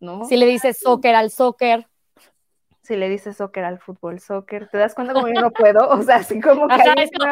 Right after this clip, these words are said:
Speaker 1: parte
Speaker 2: al
Speaker 1: de mí que es como
Speaker 2: al fútbol.
Speaker 1: Soccer.
Speaker 2: Ajá. Sí,
Speaker 1: Pero
Speaker 2: no.
Speaker 1: sí entiendo, o sea, entiendo la, la razón, o sea, no, no es como, no siento que debas de engancharte ni con una cosa ni con el otro.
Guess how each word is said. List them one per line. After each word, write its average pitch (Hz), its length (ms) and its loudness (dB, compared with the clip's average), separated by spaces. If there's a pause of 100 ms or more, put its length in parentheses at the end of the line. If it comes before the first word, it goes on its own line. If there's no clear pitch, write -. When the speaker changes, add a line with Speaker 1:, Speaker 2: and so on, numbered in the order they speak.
Speaker 1:
parte 285 140 0
Speaker 2:
al 294 220 4
Speaker 1:
de 220 80 -8
mí 214 200 -8
que 247 120 -2
es 240 100 -4
como 226 320 -6 (180)
Speaker 2:
al 277 300 -6
fútbol. 311 720 -4 (400)
Speaker 1:
Soccer. 262 260 0
Speaker 2:
Ajá. 240 220 -12 (520)
Sí, 302 80 -20
Speaker 1:
Pero 302 180 0
Speaker 2:
no. 339 80 -4
Speaker 1:
sí 370 60 -2
entiendo, 508 560 -4
o - 40 -6
sea, 320 100 -2
entiendo 320 500 -6 (120)
la, 214 260 -8 (760)
la 208 180 -8
razón, 196 440 -12
o 254 40 -8
sea, 277 140 -6
no, 311 280 -8
no 330 220 -10
es 339 160 -12
como, 277 440 -14
no 226 180 -12
siento 285 200 -16
que 359 100 -14
debas 196 280 -6
de 180 80 -12
engancharte 175 580 -14
ni 196 140 -16
con 190 160 -14
una 185 220 -12
cosa 190 240 -18
ni 175 140 -18
con 185 140 -12
el 180 100 -14
otro. 175 220 -14